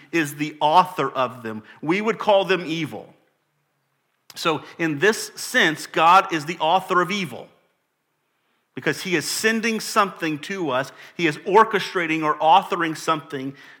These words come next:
to us that, that is evil in our minds. There are several reasons why he does this. Number one is it's a consequence for our actions.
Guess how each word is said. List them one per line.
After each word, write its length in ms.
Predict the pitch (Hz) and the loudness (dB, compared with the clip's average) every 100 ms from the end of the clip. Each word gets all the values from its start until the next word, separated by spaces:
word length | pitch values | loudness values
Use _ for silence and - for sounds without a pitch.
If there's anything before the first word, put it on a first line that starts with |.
| - | -8
to 400 | - 240 233 151 | -4 -2 0 2
us 260 | 135 139 | 2 0
that, 420 | - 143 156 147 139 135 139 - | -6 2 6 4 2 -10 -12 -10
that 420 | 139 151 160 - | 0 2 2 -2
is 300 | 147 147 139 - | -6 -6 -8 -10
evil 480 | 175 170 123 95 - _ _ _ _ _ _ _ _ _ | -6 -4 -6 -10 -14 _ _ _ _ _ _ _ _ _
in 120 | 127 120 | -10 -4
our 140 | 120 | -4
minds. 560 | 117 104 104 - - - _ _ _ _ _ _ _ _ _ _ _ _ _ _ _ _ _ _ - | -4 -6 -10 -20 -20 -20 _ _ _ _ _ _ _ _ _ _ _ _ _ _ _ _ _ _ -4
There 140 | 135 | -2
are 60 | 143 | 0
several 300 | - 151 165 | -2 -2 -2
reasons 460 | 170 185 143 127 | -2 -2 -4 -6
why 160 | 123 123 | -2 -2
he 160 | 123 | -4
does 320 | 131 139 139 120 | -4 -2 -2 -6
this. 480 | 110 - - - _ _ _ _ _ _ _ - | -14 -14 -18 -18 _ _ _ _ _ _ _ -6
Number 260 | 143 147 | -4 -2
one 540 | 135 139 139 190 190 - | -2 2 2 2 -2 -8
is 220 | 151 147 | -6 -4
it's 160 | 170 - | -6 -6
a 40 | |
consequence 680 | - 180 165 - - 175 - | -2 0 0 -2 -8 -8 -8
for 220 | - 170 | -2 4
our 120 | 170 | 6
actions. 800 | 156 180 - - 104 - - - | 6 2 -2 -10 -12 -14 -16 -18